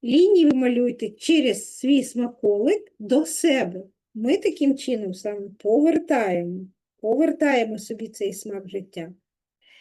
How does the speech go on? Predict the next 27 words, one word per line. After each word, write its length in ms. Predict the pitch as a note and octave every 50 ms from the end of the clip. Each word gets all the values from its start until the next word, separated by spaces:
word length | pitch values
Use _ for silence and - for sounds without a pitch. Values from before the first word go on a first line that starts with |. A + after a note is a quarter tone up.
| _ _ _ _ _ _ _ _ _ _ _ _ _ _ _ _ _ _ _ _ _ D#4+
Е, 320 | A#3 A#3 A#3 A#3 B3 - _ _ _ _ _ _ _ _ _ -
але 300 | A#3+ C4 C#4 F4 G#4 G#4+
коли 380 | - - E4 D#4 D#4 E4 E4
ми 300 | D4+ D4 D#4 D#4+ D#4 C#4+
починаємо 760 | - - A#3 A#3+ - C4+ C4+ E4 F#4 F#4+ F4+ D4+ C4+ C4+ C4
це 320 | B3+ - - D4+ D4 C#4+
робити, 760 | C4 B3 A3 G#3 A#3+ E4+ A4+ B4 - - - A3+ F#3 F3 - _ _ _ _ _ _ _ _
от 260 | C4 B3+ - - A#3
навіть 300 | C#4 C#4 D4 C#4+ C4 G#3
в 20 |
житті 440 | F#3 A#3 C4+ C4+ - - - C#4 A#3+
так, 260 | - - F3+ E3 F3
да, 120 | F#3+ A#3+ B3
наче 380 | A#3+ A#3+ D4+ F4+ F4 F4 -
я 160 | G4 F#4 F#4+ D#4
хочу, 520 | - - - B3+ G#3+ F#3+ F#3 - - F3+
наче 380 | F3+ G3+ C4+ D#4+ D#4+ - - E4
мені 280 | D4+ D#4 D4+ D4+ D#4
так 200 | D4+ F#4 F4+ -
хочеться, 400 | - F4 D4+ - D#4+ D4+ - D4+
я 140 | D4 D4 C#4
щось 280 | C#4+ - D#4+ D4+ - -
намагаюсь 560 | E4 D4+ D4+ D4 C4+ D4 D#4 D#4 D4 - -
робити, 640 | D4+ D4+ C4+ B3 A#3 A#3 G3+ F#3 F3+ - _ -
е, 20 | A#3+
якісь 500 | A3 A3+ A#3+ B3 C4 C4 - D#4+ D4 C#4
дії, 560 | C#4 C4 B3+ B3+ A#3+ A#3 A3+ G#3+ G#3 G#3+